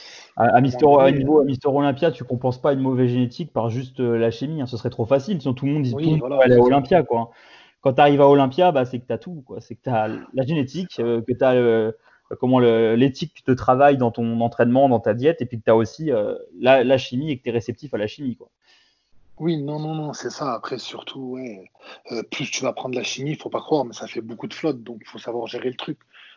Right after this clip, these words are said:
Speaker 2: Après, euh, c'est pour ça qu'on en voit des fois qu'ils arrivent, euh, plein de flotte, mais en fait, c'est qu'ils prennent, euh, tellement de chimie que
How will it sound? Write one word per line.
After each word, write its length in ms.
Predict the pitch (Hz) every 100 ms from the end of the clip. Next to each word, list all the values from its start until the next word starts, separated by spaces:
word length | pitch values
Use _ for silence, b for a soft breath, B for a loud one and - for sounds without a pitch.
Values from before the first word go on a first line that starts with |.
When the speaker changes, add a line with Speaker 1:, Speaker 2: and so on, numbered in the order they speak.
| b
Speaker 2:
Après, 400 | - - 127 135
euh, 180 | 120 113
c'est 140 | 110 -
pour 80 | -
ça 100 | 143
qu'on 160 | 127
en 100 | 120
voit 140 | 113 135
des 120 | 117
fois 120 | -
qu'ils 220 | - 113
arrivent, 280 | 110 117 110
euh, 200 | 107 101 b b b _
plein 140 | - 117
de 80 | -
flotte, 220 | 170 143
mais 80 | 110
en 60 | 98
fait, 180 | -
c'est 120 | - 110
qu'ils 120 | -
prennent, 320 | - 113 110
euh, 140 | 110 104
tellement 260 | 135 139 143
de 60 |
chimie 440 | 113 - 127 165
que 120 | 160